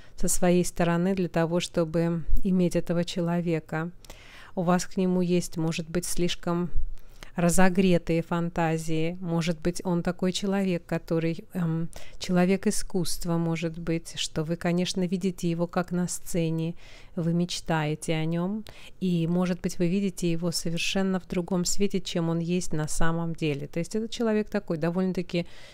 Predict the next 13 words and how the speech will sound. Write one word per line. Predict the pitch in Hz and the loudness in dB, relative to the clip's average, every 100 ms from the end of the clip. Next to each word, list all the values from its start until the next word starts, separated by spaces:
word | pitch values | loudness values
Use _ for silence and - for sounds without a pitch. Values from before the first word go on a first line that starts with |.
| - | -10
серьёзный | - 196 185 190 190 180 | 2 4 6 4 2 0
гулёна, | 170 170 165 160 190 208 208 - | 0 0 2 2 2 0 -2 -2
и | 180 165 - | 0 0 0
он, | 180 190 | -2 0
конечно, | 190 180 170 185 180 175 | -2 -2 -2 -4 -4 -4
очень | - 185 - 196 | -4 -4 -4 -6
серьёзно | - 180 170 175 175 175 170 175 - - - | -4 -4 -2 -2 0 -2 -2 -6 -14 -16 -6
может | 165 165 170 | -2 -2 -2
задеть, | - 170 151 160 165 - | 0 0 0 -2 -2 0
ам, | 165 156 156 - - - | 0 -2 -2 4 4 4
сердца | - 180 - - 175 | 0 2 2 0 0
других | 165 165 156 170 - | 0 -4 -2 -4 -2
людей. | 170 160 156 135 | -4 -2 -2 -4